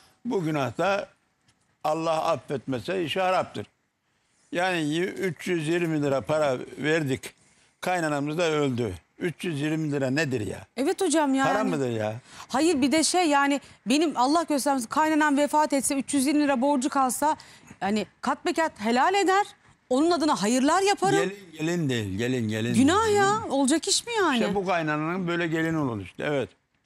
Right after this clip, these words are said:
Speaker 2: Siz bence helal edin, üzerinizdeki yükü de atın yani.
Speaker 1: <clears throat>
Speaker 2: Yazık, günah, kadın üç yüz yirmi lira, oğluna söyleyin, o desin, değil mi?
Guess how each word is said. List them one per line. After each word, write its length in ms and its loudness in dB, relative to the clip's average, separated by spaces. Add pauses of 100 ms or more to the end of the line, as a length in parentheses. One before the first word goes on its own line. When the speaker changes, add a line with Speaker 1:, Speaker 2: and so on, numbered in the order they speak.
(560)
Speaker 2:
Siz 300 0
bence 300 2
helal 340 2
edin, 180 0
üzerinizdeki 540 2
yükü 280 4
de 60 2 (100)
atın 160 -2
yani. 420 0 (180)
Speaker 1:
<clears throat> 180 -20
Speaker 2:
Yazık, 340 0
günah, 260 2
kadın 300 -2
üç 180 -4
yüz 140 0
yirmi 240 4
lira, 180 2
oğluna 360 2
söyleyin, 380 2
o 240 2
desin, 340 0
değil 100 0
mi? 140 2